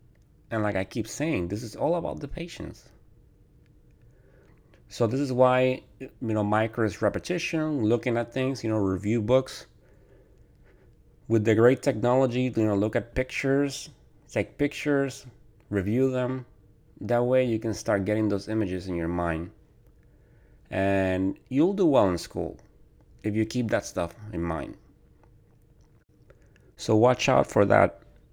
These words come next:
weak positive reaction, which is also,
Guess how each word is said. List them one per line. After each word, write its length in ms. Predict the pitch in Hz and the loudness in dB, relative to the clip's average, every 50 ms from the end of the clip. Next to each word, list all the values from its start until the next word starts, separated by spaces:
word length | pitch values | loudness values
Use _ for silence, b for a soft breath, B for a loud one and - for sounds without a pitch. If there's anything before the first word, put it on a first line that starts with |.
| _ _ | _ _
weak 400 | - 104 104 113 - - - - - - - | -10 -4 0 0 0 0 -2 -8 -10 2 6
positive 480 | 131 120 117 117 - 110 98 98 90 87 | 6 6 6 4 2 0 0 0 2 2
reaction, 540 | 87 85 85 85 - - - - 131 143 - - - - - - _ - b b b b b b b b b b b - | 2 0 0 -2 -4 -6 -6 -6 -6 -6 -10 -14 -20 -20 -20 -20 _ -20 b b b b b b b b b b b 0
which 160 | 110 104 117 | 0 2 2
is 100 | 104 - - - | 0 -2 -2 0
also, 340 | 117 120 135 131 - - | 2 2 2 0 -4 -8